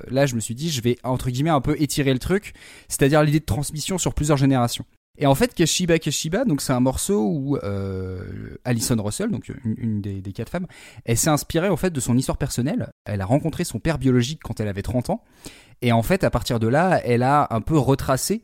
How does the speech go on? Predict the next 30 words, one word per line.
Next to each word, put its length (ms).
un 140
peu 120
son 200
passé 480
et 80
en 60
remontant 300
son 200
arbre 160
généalogique, 640
elle 140
a 80
pu 120
remonter 380
jusqu'à 260
une 80
femme 220
qui 100
s'appelait 240
Kashiba, 460
qui 140
était 180
esclave 600
et 100
qui 140
a 20
été 140
déportée 420
du 120
Ghana. 400